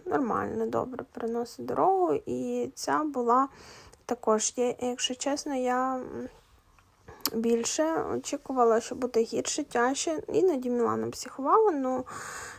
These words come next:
більшість часу вона спокійно себе вела. Це вона трошки попсихувала, я її намагалась заспокоїти. Потім дала їй свою руку, вона почала гратись моєю рукою і заснула. І ми поїдемо далі.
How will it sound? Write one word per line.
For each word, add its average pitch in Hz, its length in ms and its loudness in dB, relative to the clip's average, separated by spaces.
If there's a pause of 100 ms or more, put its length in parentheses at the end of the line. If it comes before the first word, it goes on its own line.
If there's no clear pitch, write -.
(140)
більшість 269 440 -2
часу 302 540 2
вона 254 640 2
спокійно 233 640 0
себе 240 280 -4
вела. 254 360 2
Це 320 140 -2
вона 240 200 0
трошки 240 360 -8
попсихувала, 247 720 -2
я 247 80 2
її 240 300 2
намагалась 247 600 -2
заспокоїти. 392 760 0 (720)
Потім 262 460 0
дала 240 280 4
їй 240 160 2
свою 233 300 0
руку, 392 440 6
вона 262 360 0
почала 247 320 -2
гратись 277 540 -4
моєю 240 260 2
рукою 427 480 6
і 359 160 2
заснула. 226 840 2 (400)
І 233 80 0
ми 330 160 0
поїдемо 247 600 -2
далі. - 360 -4